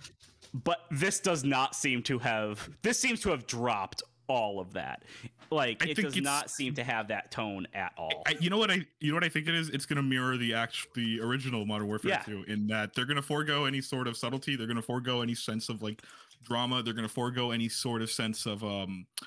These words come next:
Speaker 2: I wouldn't say decency, but the, it'll, it's gonna forego that in, in an effort to pander, in an effort to create this sort of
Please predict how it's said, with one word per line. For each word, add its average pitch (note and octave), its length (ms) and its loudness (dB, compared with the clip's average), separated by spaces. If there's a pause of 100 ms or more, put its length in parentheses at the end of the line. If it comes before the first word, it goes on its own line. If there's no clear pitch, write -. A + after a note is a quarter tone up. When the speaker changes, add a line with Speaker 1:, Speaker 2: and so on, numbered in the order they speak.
(560)
Speaker 2:
I F3+ 120 -2
wouldn't A3 140 0
say A2 120 0
decency, G2+ 560 -4
but - 220 -4
the, D#3+ 160 -2
it'll, F3+ 200 2
it's D#3+ 220 0
gonna F#3+ 140 0
forego D3+ 400 0
that B2+ 260 2
in, A#2+ 360 0
in A#2 140 0
an A2+ 120 0
effort A#2+ 340 -2
to A2+ 180 -2
pander, A#2 460 0
in A2 60 0
an A2 120 0
effort A#2 300 -2
to A2+ 280 -4
create G#2+ 540 -2
this A2+ 140 -4
sort A2+ 220 -4
of G#2+ 160 -4